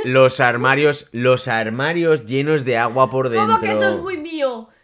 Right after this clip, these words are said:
Speaker 2: Eso no es muy mío.
Speaker 1: O sea
Speaker 2: ¿Qué quieres que me ponga a gritar como una histérica? Pues da igual, ya parará. Cuando le baje la presión, parará de salir agua.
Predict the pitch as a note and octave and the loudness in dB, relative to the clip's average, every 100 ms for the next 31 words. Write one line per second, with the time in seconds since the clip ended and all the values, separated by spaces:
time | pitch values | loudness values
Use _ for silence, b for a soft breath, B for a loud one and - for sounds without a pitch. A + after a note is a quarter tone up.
0 | b D#4 F4 E4+ G4 F#4 G4+ F4 C4+ D#4+ | b -12 -10 -8 -8 -10 -10 -8 -8 -4
1 | C#4 A3+ - - A2+ G#2+ G#2 - E4+ F#4+ | -4 -4 -12 -8 -2 -2 -2 -6 -8 -6
2 | F4+ F4 D#4+ C#4+ C#4+ C#4 C4+ C#4 D4 E4+ | -6 -6 -8 -6 -6 -4 -4 -6 -8 -10
3 | F#4 F#4 F#4+ G4 D#4+ F4 F#4 C4+ D4 C4 | -10 -8 -6 -8 -8 -8 -8 -6 -6 -6
4 | C4 B3 D4+ D4 C4+ F4+ C#4+ D4+ E4+ D#4+ | -12 -6 -6 -4 -2 -4 -4 -6 -4 0
5 | C#4+ C#4+ C#4 A#3+ B3+ B3+ B3 B3+ C#4 E4+ | 2 2 0 -4 -8 -6 -6 -6 -6 -8
6 | D#4 D#4+ D4+ F#4+ G4 - C4 A3+ C4 C4+ | -8 -10 -12 -12 -12 -12 -10 -4 -2 -2
7 | A#3+ A#3+ A3 G#3 G3 G3+ A#3 | -2 -8 -12 -12 -12 -12 -14